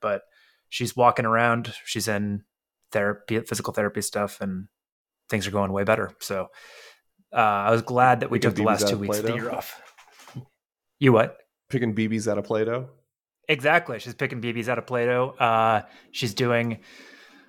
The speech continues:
Speaker 1: a bunch of what, uh, your awesome wife, Charlotte, does.
Speaker 2: Mm-hmm.
Speaker 1: Um, and, uh, Charlotte's an occupational therapist. And sorry, is that, am I, am I, uh, jeopardizing your
Speaker 2: I think
Speaker 1: OPSEC?
Speaker 2: it's fine. I think,
Speaker 1: Okay.
Speaker 2: I think there might be a,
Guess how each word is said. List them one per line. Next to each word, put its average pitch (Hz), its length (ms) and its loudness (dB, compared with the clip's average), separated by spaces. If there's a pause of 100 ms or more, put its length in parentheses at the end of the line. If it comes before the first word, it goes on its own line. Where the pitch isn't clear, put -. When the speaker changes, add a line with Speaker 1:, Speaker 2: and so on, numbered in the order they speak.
(140)
Speaker 1:
a 135 100 2
bunch 117 320 2 (120)
of 104 340 0 (220)
what, 110 280 -6 (540)
uh, 110 140 0
your 110 200 6
awesome 104 320 6
wife, 98 200 -2
Charlotte, 113 520 4
does. 117 400 2 (220)
Speaker 2:
Mm-hmm. - 60 -6
Speaker 1:
Um, 101 380 -4 (260)
and, 98 440 -4 (400)
uh, 95 520 -6 (600)
Charlotte's 104 440 0
an 101 80 -10
occupational - 460 -12
therapist. - 600 -10 (140)
And 95 320 -14
sorry, 101 260 -2
is 95 80 -6
that, 107 180 -2
am 110 120 2
I, 107 180 2 (140)
am 120 100 0
I, 113 340 4
uh, 104 340 4 (140)
jeopardizing 104 480 0
your 98 120 -4
Speaker 2:
I - 60 4
think 95 100 0
Speaker 1:
OPSEC? 107 140 0
Speaker 2:
it's 92 120 -4
fine. 87 220 -6
I 110 80 2
think, 113 200 -2
Speaker 1:
Okay. - 140 -2
Speaker 2:
I - 60 -2
think 147 180 -4
there 113 100 -2
might 98 240 -2
be 104 140 -2
a, 87 400 -4